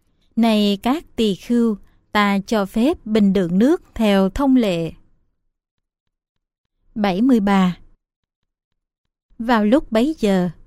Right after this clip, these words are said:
có hai vị tỳ khưu đang đi đường xa trong xứ Kosala.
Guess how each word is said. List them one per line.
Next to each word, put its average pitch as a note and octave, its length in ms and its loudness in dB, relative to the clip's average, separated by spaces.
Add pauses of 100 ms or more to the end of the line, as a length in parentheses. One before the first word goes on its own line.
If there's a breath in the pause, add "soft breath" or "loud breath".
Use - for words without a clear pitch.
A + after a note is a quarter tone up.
(280)
có G3+ 240 0
hai C#4 360 -2
vị F#3 280 -4 (120)
tỳ G#3+ 140 -2
khưu G3+ 440 -2
đang A3+ 260 -2
đi G#3+ 200 0
đường F#3+ 240 0
xa G3 420 -2
trong G3 160 0
xứ G#3 380 -2 (140)
Kosala. F#3+ 760 -2